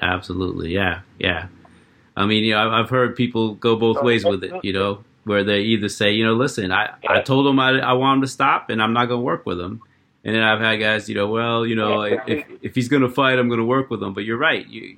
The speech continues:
Speaker 1: damned if you do and you're damned if you don't. I mean, all you can do is, is,
Speaker 2: But
Speaker 1: is
Speaker 2: see,
Speaker 1: tell
Speaker 2: but
Speaker 1: them the
Speaker 2: see
Speaker 1: truth, you know, and, and they're gonna do what they're gonna do. But you, you, you, you know, someone's gotta tell them the truth.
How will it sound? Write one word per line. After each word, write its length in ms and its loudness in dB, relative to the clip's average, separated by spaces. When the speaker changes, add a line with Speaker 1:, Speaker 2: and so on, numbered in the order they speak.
Speaker 1:
damned 320 0
if 140 -4
you 80 -2
do 240 0
and 80 0
you're 100 -2
damned 340 0
if 160 -6
you 60 -8
don't. 300 -4
I 60 -6
mean, 280 -4
all 200 2
you 120 -4
can 200 -2
do 240 2
is, 200 -2
is, 220 -6
Speaker 2:
But 200 0
Speaker 1:
is 140 2
Speaker 2:
see, 80 -4
Speaker 1:
tell 200 0
Speaker 2:
but 80 2
Speaker 1:
them 100 2
the 80 4
Speaker 2:
see 100 2
Speaker 1:
truth, 360 0
you 120 -4
know, 360 -2
and, 200 -4
and 400 -4
they're 140 2
gonna 200 0
do 160 0
what 120 -2
they're 120 -2
gonna 200 -2
do. 260 -2
But 180 -6
you, 200 -6
you, 180 -16
you, 260 -6
you 80 -6
know, 240 -4
someone's 340 0
gotta 240 2
tell 140 -2
them 100 -4
the 80 -6
truth. 280 -8